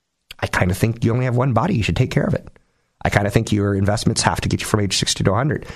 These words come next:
So you better do a good job nurturing that nest from twenty to sixty. I like to rebalance my index funds and mutual funds in my four oh one k.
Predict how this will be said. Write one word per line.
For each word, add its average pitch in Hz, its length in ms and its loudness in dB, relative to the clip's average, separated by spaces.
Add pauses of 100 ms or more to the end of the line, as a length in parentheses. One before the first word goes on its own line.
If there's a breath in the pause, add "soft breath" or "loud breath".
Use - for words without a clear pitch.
(160 loud breath)
So - 140 0
you 127 80 2
better 143 160 2
do 123 160 2
a 90 40 0
good 110 340 0
job 113 280 2
nurturing 92 360 2
that 92 120 0
nest 92 400 0 (480)
from - 140 2
twenty 95 220 2
to 87 80 0
sixty. - 340 -2 (1500 loud breath)
I 117 80 2
like 175 220 -2
to - 100 0
rebalance 120 480 2
my 92 100 2
index 92 360 0
funds 117 240 2
and 92 80 2
mutual 87 240 0
funds 139 440 0 (140)
in 92 280 2
my 85 100 2
four 95 220 2
oh - 20 0
one 87 100 0
k. 104 300 0